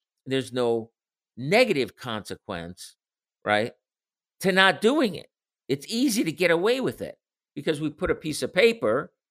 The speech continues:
and sometimes it's two or three pages long, but we put a piece of paper in those documents you got that say, "You're supposed to do these things," which incidentally, I know you're not gonna do,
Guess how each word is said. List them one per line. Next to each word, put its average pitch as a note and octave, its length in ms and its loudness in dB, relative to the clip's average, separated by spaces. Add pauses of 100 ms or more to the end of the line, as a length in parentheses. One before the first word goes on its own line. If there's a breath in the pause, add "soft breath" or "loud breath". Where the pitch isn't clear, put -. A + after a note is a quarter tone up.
(140)
and D3 100 -12
sometimes C#3 420 0
it's B2+ 120 -10
two C3 160 -2
or A#2+ 60 0
three B2 200 -8
pages A2+ 440 -2
long, F#3+ 360 -2 (480)
but D3+ 80 -4
we D3+ 120 0
put G#3 180 -2
a F#3+ 60 0
piece E3+ 260 -8
of B2+ 120 -10
paper D3 520 -4 (260)
in F3+ 160 0
those E3 240 4
documents E3+ 640 0
you G2 100 -8
got F2 320 -6 (400)
that B2+ 120 0
say, A2+ 500 2 (160)
"You're F#3+ 200 6
supposed E3 380 -2
to C3+ 80 -10
do C#3+ 220 -2
these C3 300 -2
things," G2+ 460 -6 (1120)
which F#2+ 220 -10
incidentally, G2 480 -2
I F#2+ 60 0
know G#2 120 2
you're F#2+ 140 2
not F#2 160 -2
gonna E2+ 140 -4
do, A2+ 260 0